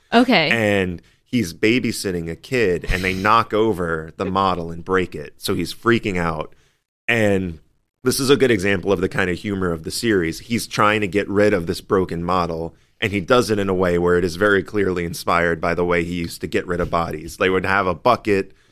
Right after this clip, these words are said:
Speaker 2: they fill it, I think, with cement, they dig a hole,
Speaker 1: <laughs>
Speaker 2: and they bury it. And it's clearly, like, he's, he knows this for maybe some unsavory reasons.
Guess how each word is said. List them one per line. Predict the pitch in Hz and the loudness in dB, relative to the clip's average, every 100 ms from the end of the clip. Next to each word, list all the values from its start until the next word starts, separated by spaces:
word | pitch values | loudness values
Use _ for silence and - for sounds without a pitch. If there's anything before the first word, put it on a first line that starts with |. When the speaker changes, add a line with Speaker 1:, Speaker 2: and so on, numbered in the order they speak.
| _ - | _ -2
Speaker 2:
they | 107 | -2
fill | - 117 107 | 2 4 4
it, | |
I | 104 | 4
think, | 113 101 | 0 -4
with | 92 | -8
cement, | - 110 92 98 92 - - | -8 -8 -2 -2 -2 -6 -8
they | 92 | -8
dig | 78 120 104 | -4 -2 0
a | |
hole, | - 339 214 104 101 - - | 2 2 4 4 0 -2 -6
Speaker 1:
<laughs> | - - | -8 -4
Speaker 2:
and | 123 | -2
they | 113 | -2
bury | 98 127 113 107 95 | 0 2 4 4 2
it. | 92 | 0
And | 117 120 | 0 -2
it's | - - | -2 -6
clearly, | - 143 131 120 110 | -2 2 2 2 0
like, | 104 92 101 | -2 -2 -6
he's, | - 120 113 | -10 -8 -6
he | 113 117 113 | -6 -6 -6
knows | 104 120 127 101 | -2 2 2 2
this | 107 - | -2 -2
for | - 98 | -4 -2
maybe | 92 92 | 0 -2
some | - 92 | -4 -4
unsavory | 87 87 - 90 90 92 90 | -4 -4 -2 0 2 2 2
reasons. | 92 92 87 110 151 139 | 2 0 -2 -4 -4 -4